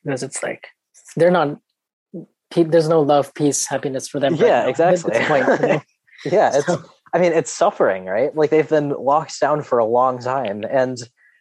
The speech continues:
Speaker 2: um, and I mean, I get it. It would be so frustrating to be, you know, strictly following covid guidelines for two years now, almost two years.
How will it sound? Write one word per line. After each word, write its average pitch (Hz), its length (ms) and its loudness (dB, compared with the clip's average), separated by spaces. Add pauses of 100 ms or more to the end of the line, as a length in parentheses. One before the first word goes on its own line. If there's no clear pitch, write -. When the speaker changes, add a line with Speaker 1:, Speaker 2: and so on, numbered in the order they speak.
(160)
Speaker 2:
um, 127 400 -2 (220)
and 151 100 -2
I 147 120 0
mean, 147 200 -4
I 131 140 -4
get 123 220 0
it. 104 160 -2 (100)
It 139 80 -2
would 139 220 -2
be 139 120 -6
so 147 320 -2
frustrating 101 640 -4
to - 100 -20
be, 107 280 -6 (180)
you 131 80 -8
know, 110 220 -6 (180)
strictly 127 720 -4
following 101 400 -2
covid 98 300 -6
guidelines 98 540 -8 (320)
for 151 100 0
two 190 220 0
years 98 320 -6
now, 90 280 -12
almost 123 320 0
two 101 140 -8
years. 87 340 -10